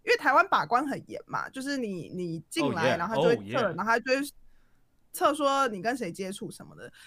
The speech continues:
Speaker 1: 但日本动作太慢，那些已经来不及了，所以其实有很多不明的感染源。那你在很多不明感染源状况下，你又去推广国内旅游，我觉得这件事是一个非常，就是我不意外现在人数飙升成这样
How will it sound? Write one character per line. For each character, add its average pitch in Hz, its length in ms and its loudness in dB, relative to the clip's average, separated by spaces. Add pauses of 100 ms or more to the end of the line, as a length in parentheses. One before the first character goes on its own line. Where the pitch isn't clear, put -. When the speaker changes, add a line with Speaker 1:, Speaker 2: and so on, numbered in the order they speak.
(120)
Speaker 1:
但 370 160 2
日 381 140 -2
本 185 160 -2
动 214 120 -4
作 196 140 -6
太 208 240 -4
慢， 107 180 -8 (280)
那 294 100 -2
些 302 160 2
已 - 20 0
经 208 120 -2
来 190 160 -4
不 180 100 -6
及 - 220 -12
了， - 40 -8
所 302 120 -2
以 285 40 0
其 269 120 -8
实 240 100 -6
有 247 80 2
很 240 160 -8
多 208 100 -2
不 214 160 -8
明 160 160 -8
的 151 60 -10
感 87 180 -10
染 - 160 -14 (100)
源。 - 100 -20 (180)
那 339 120 0
你 247 100 0
在 247 120 0 (120)
很 233 120 -6
多 214 140 -4
不 294 140 -6
明 185 180 -6
感 190 160 -2
染 170 140 -6
源 110 160 -12
状 226 240 -4
况 226 200 -2
下， 226 260 0
你 139 100 -8
又 208 160 -6
去 247 260 -4
推 247 320 0
广 185 240 -4
国 185 200 -10
内 240 180 2
旅 165 160 -6
游， 156 120 -10
我 165 120 -8
觉 202 100 -10
得 196 60 -8
这 233 100 -8
件 214 160 -2
事 220 160 -8
是 214 140 -6
一 180 60 -6
个 160 160 -14
非 175 160 -12
常， - 280 -12 (960)
就 302 120 -4
是 320 320 0
我 240 180 -2
不 233 200 -4
意 320 180 4
外 302 280 4
现 240 240 -4
在 208 200 -2
人 165 180 -8
数 202 140 -8
飙 160 240 -8
升 180 180 -12
成 - 180 -20
这 - 240 -20
样 - 100 -20